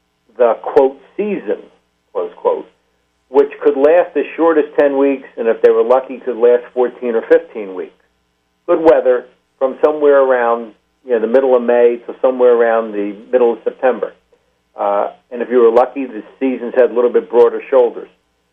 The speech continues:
But once the season ended, that was pretty much it until the next season. And so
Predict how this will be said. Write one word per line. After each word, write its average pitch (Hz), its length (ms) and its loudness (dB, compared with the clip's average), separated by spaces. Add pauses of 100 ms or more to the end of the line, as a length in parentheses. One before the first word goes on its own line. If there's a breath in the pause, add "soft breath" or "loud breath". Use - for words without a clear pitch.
(180)
But - 160 -8
once 220 320 2
the 202 80 -2 (100)
season 160 340 0
ended, 156 400 0 (1040)
that 196 140 -4
was 220 120 -2 (100)
pretty 185 200 2
much 151 200 0 (240)
it 151 320 2 (120)
until 131 300 -8
the 123 80 -4
next 139 380 -4
season. - 320 -16 (800)
And 127 240 -12
so 135 340 4